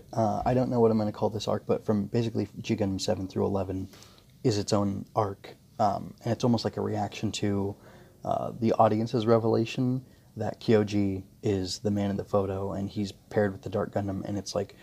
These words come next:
it's almost like this set of episodes is gonna be about Rain and Domon struggling with that,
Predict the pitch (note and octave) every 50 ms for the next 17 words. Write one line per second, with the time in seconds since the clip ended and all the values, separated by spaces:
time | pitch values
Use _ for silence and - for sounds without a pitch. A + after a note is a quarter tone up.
0 | - - - - - - G#2 - C3 B2+ A2+ - - G#2 - - G#2 G2+ - -
1 | - - - - A#2 G#2 G2 F#2+ F#2 - - - G2+ G2 G2 G2 G2 - - G#2+
2 | G2+ G2+ G2+ G2 G2 G2 - G#2 G#2+ G#2+ G#2 G2+ G2 F#2+ - G2 G2+ G2 G2 G2
3 | G2 G2 G2 - - - - - - - - _ - - - - - - - -
4 | - - - - - - - - - - - - - - - - A#2 G#2 G#2 G#2
5 | G2+ G2+ G2 G2 - - G#2 G2 G2 F2+ -